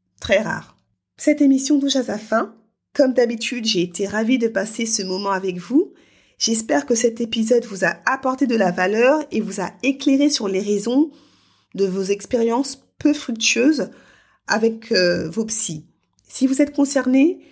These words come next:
du plus profond de mon être, je vous souhaite bon courage en espérant que vous trouverez rapidement le psy adapté à vos besoins. Je vous remercie pour votre fidélité, vos encouragements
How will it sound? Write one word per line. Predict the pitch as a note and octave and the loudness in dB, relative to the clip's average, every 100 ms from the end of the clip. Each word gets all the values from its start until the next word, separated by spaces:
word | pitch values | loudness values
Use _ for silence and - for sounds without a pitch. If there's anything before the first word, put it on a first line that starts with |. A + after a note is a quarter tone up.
| _ _ _ _ _ | _ _ _ _ _
du | F3 G3 | -10 -8
plus | A3+ A3 | -8 -10
profond | - C4+ - C4+ | -2 0 2 4
de | B3+ | 4
mon | A3 G#3 | 2 2
être, | G3 A#3+ - - | 0 0 -4 -4
je | F#3+ | -4
vous | G#3+ | -2
souhaite | G3 - B3 A#3+ | -4 -2 -2 -4
bon | F3+ G3+ C4 | -4 0 -2
courage | C4 A3 G3+ A3 A3+ - | -2 0 2 2 -2 -4
en | G3+ | -2
espérant | G#3+ A#3 - B3+ A#3+ A3 A3+ - - _ _ | 0 -2 0 0 2 0 -2 -6 -20 _ _
que | - | -4
vous | G3 F#3+ | -4 -4
trouverez | - B3+ A3 B3+ B3+ | -2 -2 0 0 -2
rapidement | A3 A#3 A#3+ G#3+ A3+ A3+ C#4 - | 0 -2 -2 0 2 2 -2 -8
le | F#3+ G#3 A#3 | -2 0 2
psy | - - B3 - - | 0 0 -4 -8 -2
adapté | G#3 G3 F#3 A3+ | 0 0 0 -2
à | |
vos | F#3+ F3+ | 0 -4
besoins. | F3 E3+ E3+ - _ _ _ _ _ _ _ _ _ - | -4 -4 -4 -12 _ _ _ _ _ _ _ _ _ -8
Je | A3 | -6
vous | G#3+ | -2
remercie | A#3+ C4+ C4+ - - D4+ | 2 2 2 0 2 2
pour | C#4 | 2
votre | G3+ F#3 F3 | -4 -4 -6
fidélité, | - A3+ A3+ A#3 A3 B3+ A#3+ B3+ C4+ D4+ | -6 -2 0 0 -2 2 2 4 0 -2
vos | - F3+ E3+ F#3+ | -8 -10 -4 -2
encouragements | A3 C4+ B3+ B3+ A3+ B3+ | -2 -2 0 0 0 -2